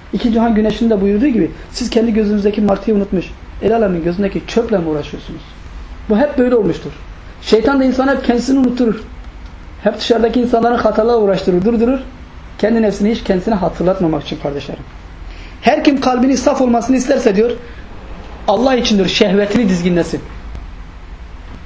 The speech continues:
Her kim kalbinin saf olmasını istiyorsa, kardeşler, Müddessir suresinde Allah Azze ve Celle buyuruyor ki,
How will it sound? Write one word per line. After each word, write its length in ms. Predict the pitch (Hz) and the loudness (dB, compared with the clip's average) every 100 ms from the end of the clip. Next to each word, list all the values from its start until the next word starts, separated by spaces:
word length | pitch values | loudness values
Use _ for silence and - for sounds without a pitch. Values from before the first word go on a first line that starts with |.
| - | 0
Her 200 | 233 254 | 2 4
kim 240 | 247 190 - - - - - - - - - - | 2 2 -4 -8 -4 -2 -2 -4 -6 -6 -10 -4
kalbinin 480 | - 190 226 247 175 - - - - | 0 2 4 2 0 -6 -14 -16 -14
saf 300 | - - 262 | -2 2 4
olmasını 360 | 262 233 254 254 | 4 2 2 0
istiyorsa, 500 | 247 285 254 247 254 - - - - - - - - - - - - - - - - - | 2 2 4 2 0 -6 -14 -16 -16 -16 -14 -12 -12 -14 -16 -18 -18 -18 -18 -18 -18 -2
kardeşler, 360 | 202 233 233 196 | 0 2 2 2
Müddessir 400 | 202 220 214 254 | 4 4 4 2
suresinde 340 | 240 220 254 | 2 2 2
Allah 140 | 226 233 | 2 2
Azze 120 | 214 | 4
ve 80 | 233 | 2
Celle 120 | 214 | 4
buyuruyor 240 | 240 277 | 2 2
ki, 200 | - 175 | 2 -2